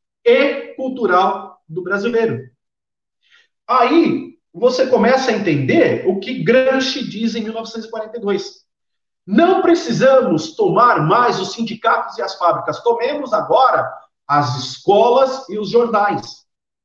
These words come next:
Porque o sindicato já está tomado pelo partidão. Agora eu preciso formar uma nova geração de massas, tá? De manobras e massas manipuláveis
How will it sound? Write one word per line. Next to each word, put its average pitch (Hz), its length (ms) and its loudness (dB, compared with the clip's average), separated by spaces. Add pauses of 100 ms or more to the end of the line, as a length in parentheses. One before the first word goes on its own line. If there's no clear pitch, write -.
(760)
Porque 294 240 0
o 202 100 4
sindicato 240 680 0
já 233 180 4
está - 400 0
tomado 196 560 2
pelo 185 240 -2
partidão. 147 640 -4 (480)
Agora 226 400 4
eu 202 80 2
preciso 233 520 -2
formar 240 440 4
uma 233 180 4
nova 285 400 4
geração 190 800 -2 (380)
de 147 360 2
massas, - 1000 0 (760)
tá? 196 500 -2
De 135 140 -6
manobras 165 720 2
e 196 40 0
massas 180 500 0
manipuláveis 156 1040 -2